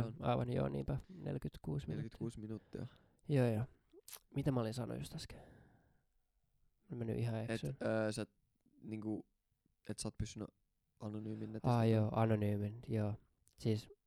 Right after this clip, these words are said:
Speaker 2: just se, niinku mä sanoin oikeastaan tossa podcastissa tossa ihan muutama minuutti sitten, että mut, mut vois, mut vois varmaan cancelaa miljoonasta eri asiasta. Mulla anonyymit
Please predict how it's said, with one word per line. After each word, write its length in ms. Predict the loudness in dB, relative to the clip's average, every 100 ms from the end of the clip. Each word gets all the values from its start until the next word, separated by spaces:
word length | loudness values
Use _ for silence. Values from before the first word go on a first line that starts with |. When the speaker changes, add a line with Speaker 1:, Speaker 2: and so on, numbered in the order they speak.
| _ -20 -20 -20 -20 -20 -20 -20 -16 -4
Speaker 2:
just 180 | -2 0
se, 140 | 0
niinku 220 | 2 2
mä 120 | 2 2
sanoin 280 | 2 4
oikeastaan 340 | 2 2 0 0
tossa 200 | 0 -2 -2
podcastissa 520 | -2 0 -4 -4 -6
tossa 200 | -6 -4
ihan 120 | -4
muutama 340 | 0 0 2 0
minuutti 380 | 2 0 -2 -10
sitten, 280 | -12 -10
että 100 | -10 -10
mut, 140 | -8
mut 60 | -8
vois, 160 | -8 -12 -10
mut 220 | -8 -4
vois 180 | -4 -2
varmaan 280 | -2 -2 -4 -8 -20 -20 -20 _ 0
cancelaa 460 | 2 2 0 0
miljoonasta 540 | 0 0 0 -2 -2 0
eri 140 | 4
asiasta. 440 | 4 4 2 2 2
Mulla 280 | 4 4 2 _ -20 -20 -20 _ _ _ _ 4
anonyymit 600 | 8 10 10 8 6